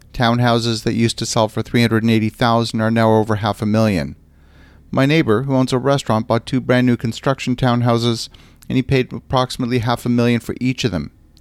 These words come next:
Now, he purchased them directly from the builder from the drawings and closed on the purchase a week ago. And the appraisal from his lender came in another two hundred thousand above his purchase price.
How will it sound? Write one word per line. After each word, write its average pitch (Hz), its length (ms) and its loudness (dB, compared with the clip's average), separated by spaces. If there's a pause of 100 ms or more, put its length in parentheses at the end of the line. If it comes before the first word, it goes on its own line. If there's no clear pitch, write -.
(140)
Now, 90 80 -8
he 117 160 -4
purchased 143 420 -6
them 131 120 -2
directly 131 580 -2
from 139 220 -2
the 131 80 -2
builder 127 260 2
from 131 140 -6
the 127 100 2
drawings 113 540 0 (460)
and 135 140 -4
closed 127 400 0
on 127 100 0
the 127 60 0
purchase 123 460 -4
a 120 80 2
week 117 280 0
ago. 95 440 0 (100)
And - 100 -10
the 104 60 -4
appraisal 143 560 0
from 113 240 -2
his 117 180 0
lender 117 600 0 (480)
came 143 300 0
in 135 180 2
another 135 400 0
two 147 320 0
hundred 131 320 0
thousand 123 520 0
above 113 280 0
his 110 120 -4
purchase 139 380 -2
price. - 480 -2